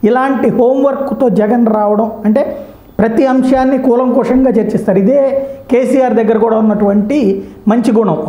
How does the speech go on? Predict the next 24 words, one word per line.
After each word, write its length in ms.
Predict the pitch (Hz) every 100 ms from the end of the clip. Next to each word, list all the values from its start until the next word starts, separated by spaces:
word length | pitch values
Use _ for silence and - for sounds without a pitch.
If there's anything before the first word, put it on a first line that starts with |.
| 175
గతంలో 280 | 196 247 240
రాజశేఖర్ 460 | 196 226 226 208
రెడ్డి 180 | 196 175 165
దగ్గర 140 | 151
కూడా. 180 | 147 131 - - - - -
ముందు 240 | 240 277
మొత్తం 520 | 302 233 233 240 269 214
దానికి 220 | 220 214
సంబంధించినటువంటిది 960 | 226 220 240 247 233 240 233 226 214
అందరితో, 600 | 196 214 208 - 269 185 - - - -
ఆ, 60 | 202 180 165 147
భేష-, 800 | 185 262 262 294 240 214 190 185 156
భేషజాలకు 580 | 202 233 262 254 233 202 233
పోకుండా 300 | 214 233 214
తెలుసుకుంటారు, 760 | 220 214 220 262 240 233 262 - - - 214
దానికి 220 | 240 233
ఒక 60 | 233
సొల్యూషన్ 540 | 269 262 294 277 277
చెప్తుండేవాడు. 540 | 220 - 202 180 143 - - - -
ఇక్కడ 220 | 220 285 247 220 - 196
రాజశేఖర్ 580 | 202 262 247 294 285 254
రెడ్డి 240 | 254 226
కంటే 300 | 226 240 220
కూడా 320 | 226 233 311